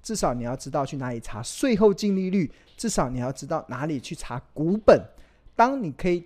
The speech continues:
懂得去哪里查询之后，那你在善加利用庆荣老师，呃，所精心设计的这个 Excel 的档案，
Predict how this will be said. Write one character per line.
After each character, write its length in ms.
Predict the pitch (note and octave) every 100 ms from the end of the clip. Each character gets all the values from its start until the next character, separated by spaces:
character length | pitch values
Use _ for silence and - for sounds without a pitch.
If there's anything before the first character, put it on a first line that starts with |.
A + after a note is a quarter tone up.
| -
懂 180 | C3
得 140 | A#2+ B2+
去 120 | -
哪 120 | D#3+
里 80 | D3
查 280 | A#2 - B2
询 220 | C3+ C3+
之 200 | C#3 F3+
后， 320 | G3 - G#3 - - -
那 140 | - D#3+
你 100 | A2
在 160 | C#3+
善 240 | C#3 F3 C3+
加 220 | C#3+ C#3
利 160 | D#3 D3+
用 140 | C#3
庆 220 | B2+ D3+
荣 80 | C3
老 160 | B2 A2+
师， 220 | C3 B2+ - _ - _ - _
呃， 200 | - B2+
所 220 | B2+ C3
精 240 | A#2 A#3 B3+
心 240 | A3+ A3+
设 320 | A3 - G#3
计 200 | D3 F3 D3
的 120 | A#2+
这 140 | B2
个 140 | C#3 - -
Excel 500 | D#3+ D#3 - C#4 F3+
的 140 | A#2+ A#2 -
档 220 | A#2+ G2 -
案， 240 | F3+ B2